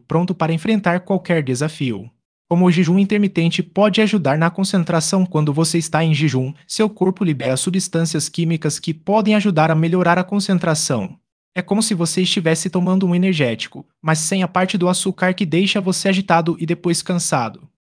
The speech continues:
O jejum intermitente pode ajudar a manter seu foco por mais tempo.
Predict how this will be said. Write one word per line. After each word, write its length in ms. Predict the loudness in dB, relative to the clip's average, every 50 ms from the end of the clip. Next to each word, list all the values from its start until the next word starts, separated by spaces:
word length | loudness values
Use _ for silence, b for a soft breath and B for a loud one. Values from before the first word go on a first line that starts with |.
| _ -6
O 60 | -4
jejum 300 | -2 -2 0 0 2 2
intermitente 580 | 2 2 0 0 0 0 0 0 0 0 -2 -2
pode 300 | 0 2 2 4 4 4
ajudar 280 | 2 4 4 4 4
a 60 | 4
manter 300 | 4 2 2 2 0 0
seu 160 | 0 0 -2 0
foco 320 | 2 4 2 4 2 0
por 160 | -2 -2 0
mais 260 | 0 0 0 -2 -2
tempo. 460 | -2 -2 -2 -2 -2 -4 -8 -14 -20